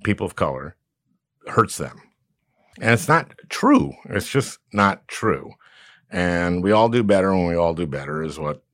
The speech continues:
Paul Wellstone said. But they are being sold this. So they're being sold that,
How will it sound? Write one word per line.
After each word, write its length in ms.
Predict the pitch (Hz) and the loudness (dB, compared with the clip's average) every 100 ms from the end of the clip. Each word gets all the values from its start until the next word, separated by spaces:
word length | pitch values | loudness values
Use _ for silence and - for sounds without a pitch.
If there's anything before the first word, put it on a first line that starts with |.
| _ | _
Paul 220 | - 76 | -8 -6
Wellstone 640 | 73 73 - 78 71 69 65 - | -4 -4 -6 -8 -8 -10 -16 -16
said. 380 | - 67 76 95 113 | -14 -12 -14 -18 -6
But 320 | 101 117 101 | 4 4 4
they 380 | 101 104 107 123 | 0 4 6 6
are 160 | 120 | 2
being 300 | 107 90 92 | 2 0 0
sold 540 | 98 - 160 160 131 73 | 0 2 2 2 -2 -2
this. 280 | 78 - - | -4 -4 -12
So 560 | - - 101 90 90 | -12 -2 2 2 2
they're 220 | 85 101 | 2 0
being 280 | 120 123 120 | 0 -2 -2
sold 540 | 110 98 92 92 92 87 | -2 -2 0 0 -2 -2
that, 500 | 82 82 80 - | -2 -2 -6 -10